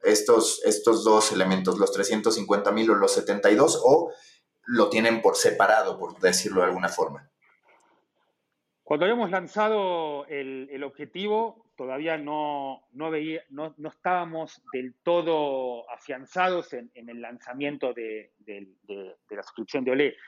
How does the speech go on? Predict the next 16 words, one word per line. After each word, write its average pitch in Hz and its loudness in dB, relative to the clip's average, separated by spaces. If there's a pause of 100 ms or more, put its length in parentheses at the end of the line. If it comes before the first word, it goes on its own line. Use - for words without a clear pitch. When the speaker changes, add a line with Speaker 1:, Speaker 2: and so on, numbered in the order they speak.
(100)
Speaker 2:
pero 143 -2
siempre 196 -2
hablamos 170 -2
de 147 -8
suscriptores 147 -10
digitales 139 -8 (360)
totales, 117 -6
¿no 107 -20
es - -20
cierto? 143 -10
Es 151 -8 (320)
cuánta 202 -4
gente, 220 -6 (360)
¿no? 170 -8
Cuántas 175 -8
personas 214 -8